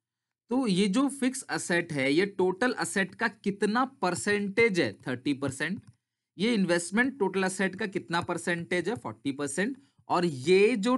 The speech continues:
टोटल एसेट का करंट एसेट कितना परसेंट है, थर्टी परसेंट। क्लास इस चीज को बोलते हैं क्लास कॉमन साइज स्टेटमेंट, जहां पे हम लोग टोटल एसेट को बेस मान लेते हैं, बैलेंस शीट को बनाते वक्त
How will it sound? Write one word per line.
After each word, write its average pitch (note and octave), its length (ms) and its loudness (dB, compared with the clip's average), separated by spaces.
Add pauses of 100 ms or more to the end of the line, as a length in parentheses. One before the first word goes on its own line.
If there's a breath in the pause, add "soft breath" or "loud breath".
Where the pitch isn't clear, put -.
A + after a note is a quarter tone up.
टोटल F3+ 280 0
एसेट F3+ 320 -2
का G#3 120 -4
करंट A3 400 -2
एसेट G3+ 260 -4
कितना E3 300 -4
परसेंट C#3+ 460 -8
है, F#3+ 100 -6
थर्टी B2+ 320 -8
परसेंट। G#2 380 -12
क्लास - 420 -6 (120)
इस B3 240 -4
चीज F3+ 340 -4
को E3+ 240 -2
बोलते C3+ 380 -2
हैं C3+ 120 -6
क्लास D3+ 220 -6
कॉमन C#3 380 -6
साइज C#3+ 340 -4
स्टेटमेंट, F3 540 -4
जहां D#3+ 300 0 (120)
पे C#3 220 -2 (280 loud breath)
हम C#3 120 -4
लोग G3 220 -2
टोटल E3 460 -2
एसेट D3 340 -4
को G3 140 -2 (100)
बेस C#3 380 -2
मान D#3 200 -2
लेते D#3 320 -4
हैं, F3 200 -4
बैलेंस D3+ 300 -2
शीट E3+ 200 -6
को E3+ 140 -4
बनाते D#3+ 380 -2
वक्त C4 280 -2